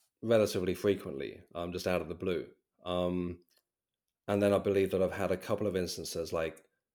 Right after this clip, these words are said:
I was re-, I mean, I, I was grieving really hard that first year, and I managed to sort of keep hold of her house, um, for the first year.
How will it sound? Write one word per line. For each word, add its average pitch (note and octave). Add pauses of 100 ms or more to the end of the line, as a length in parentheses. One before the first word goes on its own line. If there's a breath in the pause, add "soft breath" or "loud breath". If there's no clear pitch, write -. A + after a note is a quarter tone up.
(100)
I -
was B2
re-, B2+
I A#2
mean, A#2+
I, A2+
I G2
was A2 (280)
grieving F2+
really F2
hard D#2
that -
first -
year, - (600)
and E2+
I -
managed F2+
to -
sort -
of -
keep G2
hold F2+
of E2
her E2
house, E2 (320)
um, D#2+ (200)
for F2
the E2
first F2
year. D#2